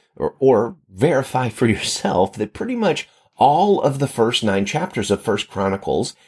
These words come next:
is just like the selections I read above. Long lists with names and places that are quite unfamiliar, even to people who've read the Bible all their life.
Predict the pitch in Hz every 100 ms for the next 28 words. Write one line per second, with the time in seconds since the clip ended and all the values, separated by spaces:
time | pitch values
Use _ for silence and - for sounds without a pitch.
0 | _ - 147 135 117 139 185 190 139 170
1 | 170 170 - 113 110 - - 139 143 -
2 | 95 101 107 - 90 80 98 - 240 -
3 | - _ _ _ 110 131 185 233 240 190
4 | 165 180 - - - 123 113 - 98 117
5 | 151 165 147 107 90 - 175 190 170 147
6 | 110 80 - 151 151 - 131 143 - 135
7 | 127 123 139 170 196 226 208 214 214 202
8 | 208 196 196 185 180 170 175 127 80 71
9 | 69 64 50